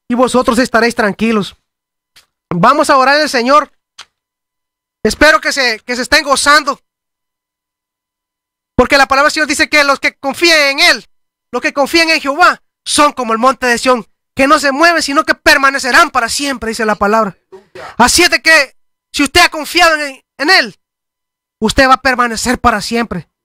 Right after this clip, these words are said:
Porque usted fue movido a la roca inconmovible que es Jesucristo. Ha, ha sido movido a Él. Y si usted ha sido movido, aunque vengan vientos, aunque vengan tempestades,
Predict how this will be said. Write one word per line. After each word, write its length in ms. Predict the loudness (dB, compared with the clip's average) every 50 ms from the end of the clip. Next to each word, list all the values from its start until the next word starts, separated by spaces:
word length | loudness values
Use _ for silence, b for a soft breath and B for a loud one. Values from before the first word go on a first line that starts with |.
| _ _ _ _ _ _ _ _ -10 -4 -2
Porque 180 | 0 0 0
usted 180 | 0 0 0 0
fue 160 | 2 2 2
movido 540 | 2 2 0 0 0 0 2 2 2 2 2
a 40 | 0
la 100 | 0 -2
roca 260 | -2 -4 -6 -6 -6
inconmovible 640 | -4 -4 -4 -2 -4 -4 -4 0 0 0 0 0 -2
que 100 | -4 -4
es 60 | -4
Jesucristo. 760 | -4 -4 -4 -4 -6 -2 -2 0 0 -2 -4 -8 -10 -10 _ _ _ _ _ _ _ _ -20 -20 -20 _ _ _ _ _ _ _ _ _ 0 2
Ha, 180 | 2 2 0 0 0
ha 160 | 0 0 2
sido 240 | 2 0 0 2 2
movido 500 | 2 0 0 0 2 2 2 4 4 4
a 180 | 4 4 2
Él. 180 | 2 0 -2 -10 _ _ _ _ _ _ _ _ _ -6
Y 100 | -4 -4
si 80 | -4
usted 140 | 0 0 0
ha 60 | 2
sido 180 | 2 2 0 2
movido, 600 | 2 0 0 2 2 2 2 2 0 -2 -6 -10 _ _ _ _ _ _ _
aunque 280 | -4 -4 -2 0 0 2
vengan 400 | 2 2 2 2 2 0 0 -2
vientos, 640 | -2 0 0 2 0 0 -2 -6 -8 -10 -12 _ _ _ _ _ _ _ _ _ _ _ _ _ _ _ _ _
aunque 240 | -4 -2 0 0 2
vengan 260 | 2 2 0 0 -2
tempestades, 840 | -2 -2 -2 -2 -2 -4 -2 0 2 4 4 2 2 -2 -10 -14